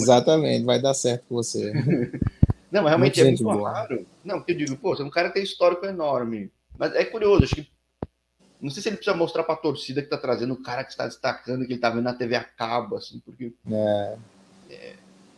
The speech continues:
Speaker 2: eu
Speaker 1: É
Speaker 2: acho
Speaker 1: que eles
Speaker 2: curioso.
Speaker 1: gostam, né? Tanto esse, esse lado aqui todo, né, vamos incluir a Turquia, né, Ásia, Golfo aí, eles gostam desse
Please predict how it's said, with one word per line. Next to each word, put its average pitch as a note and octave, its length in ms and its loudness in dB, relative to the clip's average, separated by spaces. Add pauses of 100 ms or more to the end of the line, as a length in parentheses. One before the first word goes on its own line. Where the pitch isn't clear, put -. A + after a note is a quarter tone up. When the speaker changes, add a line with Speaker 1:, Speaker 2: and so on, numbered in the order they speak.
(600)
Speaker 2:
eu F2 260 -4
Speaker 1:
É - 0 -
Speaker 2:
acho - 140 0
Speaker 1:
que F#3 80 10
eles F#3+ 160 10
Speaker 2:
curioso. F3 80 8
Speaker 1:
gostam, A#2+ 380 8
né? C#3 280 -4
Tanto D#3 320 2 (320)
esse, D3+ 560 2
esse D#3+ 220 2
lado D#3+ 440 4
aqui D3+ 220 -2
todo, D3+ 540 2 (360)
né, C3+ 220 -2
vamos C3+ 360 -10
incluir C3+ 440 4
a C3+ 80 10
Turquia, C3 480 2
né, B2 240 2
Ásia, B2 480 4
Golfo B2+ 400 6
aí, B2 120 4
eles D#3 260 -2
gostam C#3+ 380 2
desse A#2+ 400 -2